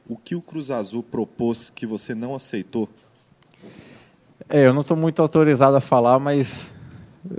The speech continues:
Speaker 2: são cláusulas, são coisas contratuais, é, onde eu me senti um pouco desprotegido.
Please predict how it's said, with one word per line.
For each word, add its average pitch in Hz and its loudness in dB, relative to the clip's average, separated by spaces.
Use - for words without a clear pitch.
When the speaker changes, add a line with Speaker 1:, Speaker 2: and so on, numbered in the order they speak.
Speaker 2:
são 185 2
cláusulas, 143 8
são 127 -2
coisas 131 4
contratuais, 120 6
é, 110 4
onde 123 6
eu 127 10
me 127 4
senti 127 4
um 127 -8
pouco 127 8
desprotegido. 123 2